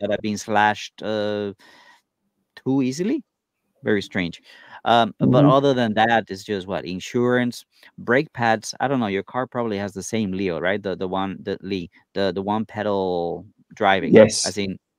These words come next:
Speaker 1: you
Speaker 2: Yes.
Speaker 1: release the, your foot from the throttle and it starts to regenerate and brake. Um, so that makes it very, very convenient. I haven't changed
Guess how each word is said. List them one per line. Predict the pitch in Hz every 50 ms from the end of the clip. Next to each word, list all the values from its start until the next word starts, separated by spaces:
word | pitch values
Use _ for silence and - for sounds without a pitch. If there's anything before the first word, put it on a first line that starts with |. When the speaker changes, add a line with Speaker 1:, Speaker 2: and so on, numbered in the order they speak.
| _
Speaker 1:
you | - 202 104 98
Speaker 2:
Yes. | 101 113 117
Speaker 1:
release | 113 110 113 - - -
the, | - 104 98 98 98 90 -
your | 90 101 -
foot | - 117 110 -
from | - 113 104
the | 98 92
throttle | - - - 110 110 117 120 120
and | 107 101 98 95 -
it | 92 95
starts | - - - - 95 92 90 -
to | - 101
regenerate | 95 98 92 90 104 101 95 92 95 87 92 95 90
and | 101 92 90 82
brake. | 95 95 87 82 - _ _ _ _ - - _ _ _ _ _ -
Um, | - 101 101 98 98 98 95 92 90 82 _ _ _
so | - - - 131 113
that | 98 113 107 104
makes | 107 104 107 101 - -
it | 104 90
very, | 95 98 95 92 95 92 90 82
very | 80 87 101 98 101 95
convenient. | - 101 95 95 87 85 82 80
I | 85 92
haven't | 104 110 113 104 104 98 92
changed | - - 104 101 98 95 95 90 - -